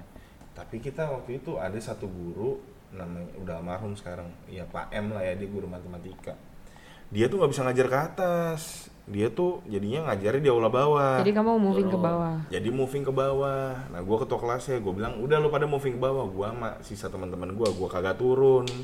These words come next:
Speaker 2: Hmm.
Speaker 1: Karena gua tahu nih orang pasti kagak bisa ngabsen. Ya udah, gua di
Speaker 2: <laughs>
Speaker 1: atas aja.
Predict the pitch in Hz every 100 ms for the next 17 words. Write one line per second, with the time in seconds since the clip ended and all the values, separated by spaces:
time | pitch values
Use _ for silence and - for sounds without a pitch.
0 | 131 - - 214 - - 220 196 185 180
1 | 139 170 165 175 160 113 123 131 113 98
2 | 92 90 92 110 - 135 117 104 226 110
3 | 107 113 95 87 - 92 98 85